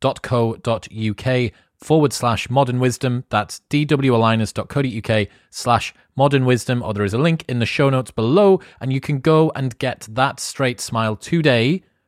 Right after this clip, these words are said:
for up to seventy percent cheaper than other invisible align methods. We're about to be re-released into the real world, and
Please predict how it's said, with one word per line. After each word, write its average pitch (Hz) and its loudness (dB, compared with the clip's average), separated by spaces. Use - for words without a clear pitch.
for 127 2
up 131 -4
to - -14
seventy 139 -2
percent 120 -4
cheaper 110 0
than 113 -2
other 117 0
invisible 107 0
align 104 2
methods. 101 -2
We're 101 -2
about 175 4
to 170 4
be 156 4
re-released 135 0
into 123 -4
the 113 -2
real 110 2
world, 98 0
and 107 -2